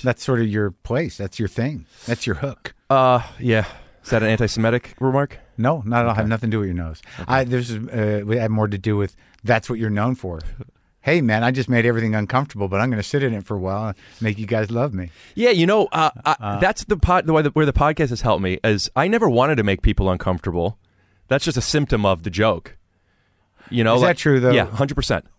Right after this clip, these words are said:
Speaker 2: I always want people to be in on it with me. I just can't wink to them and say, "Hey," because then it doesn't work anymore.
Speaker 1: Yeah, but, but that, but that goes back to this sort of idea that everybody sort of knows w-, where you're at.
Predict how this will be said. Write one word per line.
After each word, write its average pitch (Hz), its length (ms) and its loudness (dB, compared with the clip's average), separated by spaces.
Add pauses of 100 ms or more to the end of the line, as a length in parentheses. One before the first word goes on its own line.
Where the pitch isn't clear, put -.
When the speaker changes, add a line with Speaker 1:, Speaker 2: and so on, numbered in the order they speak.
(140)
Speaker 2:
I 139 140 2
always 175 380 4
want 139 180 4
people 123 240 2
to 101 80 -2
be 101 120 0
in 147 200 2
on 107 140 0
it 85 100 -4
with 87 140 -4
me. 101 220 0
I 131 100 4
just 175 180 0
can't - 240 -2
wink 117 340 0
to 113 120 -2
them 87 220 -2
and 101 140 0
say, 120 340 2
"Hey," 92 340 -2 (340)
because 123 220 2
then 135 140 2
it 120 60 -2
doesn't 113 260 -2
work 151 260 2
anymore. 95 340 -10
Speaker 1:
Yeah, 170 120 0
but, 143 180 -2
but 151 160 0
that, 156 300 4
but 151 140 -2
that 147 200 2
goes 143 200 2
back 131 240 2
to 135 120 -4
this 120 180 -4
sort 117 200 -4
of 110 100 -2
idea 113 400 2
that 104 220 0
everybody 104 480 -2
sort 104 220 -6
of 98 140 -6
knows 104 380 -2
w-, 98 560 -14
where 98 220 -8
you're 101 240 -2
at. - 320 -4